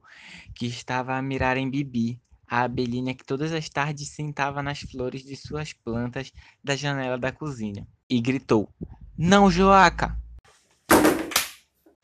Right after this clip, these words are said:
Joaquim, com um susto, desequilibrou da cadeira, posta por ele, perto da janela, para que alcançasse Bibi,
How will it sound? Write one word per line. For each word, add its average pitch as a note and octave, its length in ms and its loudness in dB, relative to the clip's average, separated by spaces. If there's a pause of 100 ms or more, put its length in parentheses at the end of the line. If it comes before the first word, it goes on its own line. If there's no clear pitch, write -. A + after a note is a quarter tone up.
(1040)
Joaquim, A#2+ 720 -6
com A#2 220 -8
um A#2 100 -6
susto, - 600 -12 (220)
desequilibrou B2 840 -6
da A#2 100 -4
cadeira, G#2 520 -8 (320)
posta A2 320 -10
por A#2+ 300 -4
ele, A2 400 -6 (200)
perto A#2+ 280 -8
da C3 140 -2
janela, A2 560 -4 (480)
para B2+ 220 -2
que C3 100 -4
alcançasse C3 640 -4
Bibi, C3+ 460 -2